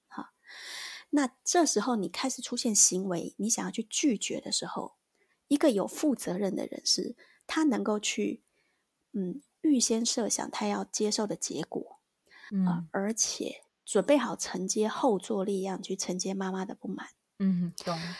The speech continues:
Speaker 2: 嗯。
Speaker 1: 这整个行动做起来之后，才叫做你对自己的感觉跟情绪负起责任。你得首先做到这样，然后再来问，什么事情我该负责？所以回答你刚刚问题，什么是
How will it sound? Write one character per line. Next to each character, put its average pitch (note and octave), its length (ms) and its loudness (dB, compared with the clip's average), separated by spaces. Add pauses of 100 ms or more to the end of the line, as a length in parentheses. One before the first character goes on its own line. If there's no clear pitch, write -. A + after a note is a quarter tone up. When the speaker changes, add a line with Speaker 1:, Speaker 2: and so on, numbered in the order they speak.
(120)
Speaker 2:
嗯。 F#3 140 0
Speaker 1:
这 B3+ 140 8
整 F#3 340 4
个 G#3+ 120 2
行 A3+ 320 10
动 D4+ 220 6
做 C4+ 240 4
起 - 140 -2
来 F3 140 0
之 G3+ 180 -2
后， G3+ 200 2
才 F#3 180 -4
叫 A3 180 0
做 G3+ 200 -4
你 F3+ 340 -6
对 C#4+ 180 4
自 C#4+ 200 0
己 A#3 80 -2
的 G3+ 120 -6
感 - 300 -6
觉 F#3 200 -4
跟 A3+ 180 0
情 - 180 -4
绪 - 100 -10
负 F#3 200 -4
起 - 160 -10
责 - 180 -10
任。 - 220 -8 (1000)
你 C4 160 8
得 D#4+ 160 6
首 - 240 2
先 A3 220 2
做 A3 240 2
到 F#3+ 160 -2
这 F#3+ 260 -2
样， F#3 220 -4 (800)
然 G#3+ 240 6
后 E4+ 180 6
再 C4 220 2
来 F#3+ 160 2
问， G3 300 -2 (480)
什 - 260 2
么 D#3+ 100 -10
事 A#3+ 200 2
情 F#3 180 -4
我 - 140 -14
该 F3+ 140 -6
负 - 200 -8
责？ - 300 -18 (680)
所 - 160 -2
以 D4 60 2
回 G3+ 160 -4
答 G3 160 -6
你 F#3+ 100 -4
刚 G3+ 140 -6
刚 G3 160 -6
问 G3 180 -6
题， - 220 -12
什 - 160 -2
么 G3+ 100 -6
是 C4+ 360 -4